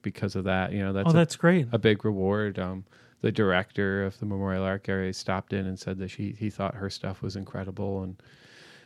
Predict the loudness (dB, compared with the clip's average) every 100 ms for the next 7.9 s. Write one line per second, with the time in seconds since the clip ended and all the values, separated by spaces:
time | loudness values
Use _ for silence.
0 | _ 0 0 2 -2 -2 -6 -4 -4 -2
1 | -2 -4 -6 -6 -6 -6 -6 -6 -4 -2
2 | -2 -4 -6 -8 -6 -8 -6 -8 -6 -8
3 | -8 -10 -8 -6 -4 -4 -4 -2 2 2
4 | 0 -4 -2 2 6 6 10 10 10 10
5 | 8 12 10 10 4 4 4 6 4 4
6 | 0 0 0 2 2 2 2 2 2 2
7 | 2 2 2 0 -2 -2 -2 -4